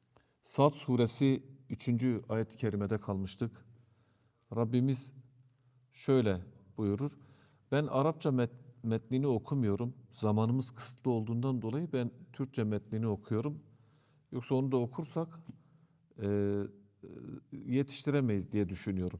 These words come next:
Onun için ben Türkçe metnini okuyorum. Biz onlardan önce nice nesilleri helak ettik. Bu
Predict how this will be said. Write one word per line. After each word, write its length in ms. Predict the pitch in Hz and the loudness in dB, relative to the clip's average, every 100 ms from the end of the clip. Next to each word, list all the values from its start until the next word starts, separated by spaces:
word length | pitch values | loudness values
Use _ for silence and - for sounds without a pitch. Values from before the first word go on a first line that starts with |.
| - | -8
Onun 240 | - 143 | -4 -2
için 240 | 135 151 139 | -2 0 2
ben 160 | 139 135 - | 2 0 -8
Türkçe 280 | - 135 131 | -10 0 2
metnini 400 | 117 104 120 117 | 2 0 0 0
okuyorum. 520 | 107 - 107 127 135 - - - _ - _ _ _ _ _ _ | 0 0 -2 -2 -6 -12 -20 -20 _ -20 _ _ _ _ _ _
Biz 140 | 160 156 | -2 2
onlardan 440 | 147 143 143 165 | 4 4 4 2
önce 280 | 165 151 139 | 2 4 4
nice 260 | 160 151 123 | 4 4 4
nesilleri 720 | 113 - 117 117 127 117 - - | 2 -2 2 4 4 0 -4 -14
helak 440 | - 113 110 101 | -2 2 2 2
ettik. 420 | 85 - 87 - _ _ - _ - - _ - | -4 -6 -10 -10 _ _ -20 _ -20 -20 _ 2
Bu 320 | 143 135 | 4 4